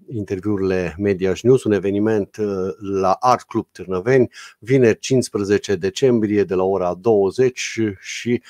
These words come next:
bineînțeles, puteți să-i ajutați și cu o taxă, cu un suport artist pe colegii de la Endless Dark.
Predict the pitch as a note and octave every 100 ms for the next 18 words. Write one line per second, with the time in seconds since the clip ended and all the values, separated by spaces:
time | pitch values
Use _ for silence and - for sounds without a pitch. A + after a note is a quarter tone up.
0 | - - _ F#2+ G#2 G#2 - G#2+ G#2+ -
1 | F#2+ G#2+ G2 G2 F2+ F#2 G#2+ G2+ - -
2 | - G2+ - G#2 F#2+ F#2 - G#2+ - -
3 | G#2+ G2 - B2 A#2 A2 G#2 F#2+ - G#2+
4 | A#2 F2+ F2+ F2 G#2 - - F#2+ - F#2+
5 | F2+ F2+ F2+ F2+ E2+ E2 - G2 E2+ E2
6 | E2+ - E2+ E2+ -